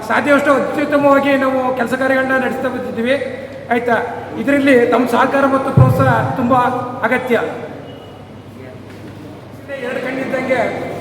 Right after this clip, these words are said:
ಸೃಜನ, ಸೃಜನ ಡ್ಯಾನ್ಸ್ ನ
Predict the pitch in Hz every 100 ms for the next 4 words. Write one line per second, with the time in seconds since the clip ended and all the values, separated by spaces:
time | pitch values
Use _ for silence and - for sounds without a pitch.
0 | - - - - - - - - - -
1 | 233 277 277 - - - - - - -
2 | - 240 262 285 269 254 262 262 254 247
3 | - - - - - - 190